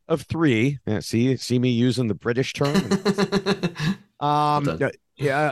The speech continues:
Speaker 1: of, of three teenagers whose husband unfortunately died of suicide a couple years ago, uh,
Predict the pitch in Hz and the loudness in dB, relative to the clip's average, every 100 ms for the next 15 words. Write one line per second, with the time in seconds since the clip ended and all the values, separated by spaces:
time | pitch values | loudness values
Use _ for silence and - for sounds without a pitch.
0 | 143 101 - 131 101 - 226 - 202 185 | -2 -4 -4 -4 -2 0 0 2 2 4
1 | 185 165 180 175 156 131 160 147 135 226 | 2 2 2 2 0 0 2 2 2 0
2 | 214 220 196 165 214 214 208 170 151 135 | 0 0 0 -2 -2 -2 0 0 0 0
3 | 147 127 - 147 123 - 87 90 95 - | 0 -2 -2 0 0 0 -2 0 -2 -4
4 | - 104 101 90 - 78 60 - _ - | -4 -4 -2 -4 -6 -10 -10 -10 _ -20
5 | - - _ - 139 147 143 | -20 -20 _ -4 0 2 0